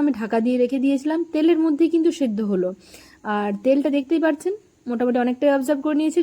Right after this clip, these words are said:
যদি আপনাদের মনে হয় কম দেওয়ার প্রয়োজন আছে, অবশ্যই কম দিতে পারেন। এটা আমার হয়ে গেছে। এবার একদম লাস্টে আমি একটু হাফ লেবু এটার মধ্যে দিয়ে নাড়িয়ে চাড়িয়ে নেব।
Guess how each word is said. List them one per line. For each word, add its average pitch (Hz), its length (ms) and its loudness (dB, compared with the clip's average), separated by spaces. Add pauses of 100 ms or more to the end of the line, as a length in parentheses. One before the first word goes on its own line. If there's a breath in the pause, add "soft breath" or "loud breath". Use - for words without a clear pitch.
যদি 269 160 2 (100)
আপনাদের 330 360 0
মনে 302 160 0
হয় 311 120 0 (120)
কম 202 140 -2 (100)
দেওয়ার 269 240 2
প্রয়োজন 285 360 0
আছে, 262 100 -6 (100)
অবশ্যই 330 360 -2
কম 226 100 0 (100)
দিতে 190 220 -4
পারেন। 175 200 -8 (640 loud breath)
এটা 214 160 -2
আমার 240 220 0
হয়ে 311 220 0
গেছে। 339 200 -2 (160)
এবার 233 140 2 (100)
একদম 233 200 -2 (100)
লাস্টে 277 300 0 (100)
আমি 277 180 2
একটু 339 160 -4 (160)
হাফ 262 180 2 (240)
লেবু 240 200 0 (100)
এটার 247 220 -4
মধ্যে 254 280 -2
দিয়ে 311 140 0 (200)
নাড়িয়ে 196 300 0
চাড়িয়ে 240 280 -2
নেব। 165 140 -8